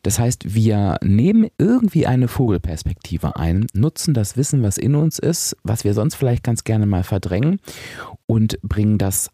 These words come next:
zum Vorschein. Und bei mir war es so, und so hatte ich das auch aufgebaut, dass ich gesagt habe, ähm, was würde,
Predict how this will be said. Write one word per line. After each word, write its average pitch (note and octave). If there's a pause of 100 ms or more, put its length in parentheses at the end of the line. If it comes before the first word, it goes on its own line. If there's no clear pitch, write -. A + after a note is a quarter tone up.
zum F#2+
Vorschein. - (400)
Und A2 (680)
bei G#2+
mir F3
war C3
es G#2
so, B2+
und G#2
so A2
hatte A2
ich -
das G#2+
auch F2+
aufgebaut, A2 (420)
dass -
ich -
gesagt G#2+
habe, G#2
ähm, F#2+
was A2+
würde, G2